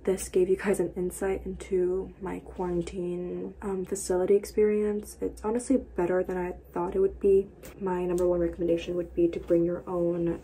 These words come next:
toiletries, like shampoo, conditioner, body wash, because they don't give you enough, and I don't know if they replenish it, but also the quality sucks. So if you're a girl and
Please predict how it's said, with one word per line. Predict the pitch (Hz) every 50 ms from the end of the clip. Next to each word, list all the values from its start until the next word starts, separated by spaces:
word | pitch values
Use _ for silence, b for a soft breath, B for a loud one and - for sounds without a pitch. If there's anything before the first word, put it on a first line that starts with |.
| -
toiletries, | - - 185 185 185 185 - - - 185 185 175
like | - - -
shampoo, | - - 180 180 - - 190
conditioner, | - 185 170 170 170 - - 190 185
body | - - - 175 185 185
wash, | 185 196 202 208 214 - -
because | - - 196 - 175 175 - - 185 - - B B B B B B B B B B B - - -
they | 208 190 175 185 190 202 214 226 226 214
don't | - 202 196 190
give | - 180 170
you | 180 170
enough, | 165 165 165 180 190 185 - -
and | 208 190
I | 185 175
don't | 190 190 190
know | 196 190
if | 185
they | - 180
replenish | 175 185 - - - 170 170 175 170 -
it, | 226 240 254 254
but | - -
also | - 185 196 190 - 202 190
the | 190
quality | - - - 180 170 170 170 170 170 170 170 170 - - - 220 233 233 - -
sucks. | - - - - - - - - - - - - - -
So | - - - - - - 160 - - 196
if | - - -
you're | 208 190 185
a | 185
girl | 190 - 185 175 175 185 185 185 185 190
and | - 185 175 175 175 175 170